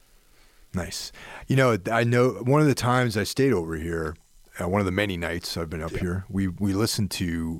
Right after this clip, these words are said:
Speaker 1: that record. I remember we,
Speaker 2: Yeah.
Speaker 1: we played it.
Speaker 2: Yep.
Speaker 1: And I was like, "Wow." It's vo-, and I, I'm gonna note that the vocals sounded amazing, man.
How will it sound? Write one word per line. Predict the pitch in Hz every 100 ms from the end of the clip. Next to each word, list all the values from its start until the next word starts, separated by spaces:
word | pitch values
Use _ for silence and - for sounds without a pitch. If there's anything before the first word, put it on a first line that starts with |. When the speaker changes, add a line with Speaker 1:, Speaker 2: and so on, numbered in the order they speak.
| 92
Speaker 1:
that | 87 85
record. | 110 101 76
I |
remember | 78 82 80
we, | 82 107
Speaker 2:
Yeah. | 143
Speaker 1:
we | 95
played | - 120 123 85
it. | - - -
Speaker 2:
Yep. | 107 - - -
Speaker 1:
And | 92
I | 90
was | 87 82
like, | 80
"Wow." | 110 85
It's | 82
vo-, | 82 92 104
and | 104
I, | 101 101 117 120
I'm | 107 117
gonna | 120 107
note | 98 110 117
that | 92
the | 82
vocals | 80 98 110 - 80
sounded | - 82 80 78
amazing, | 78 90 92 80 76 80
man. | 78 80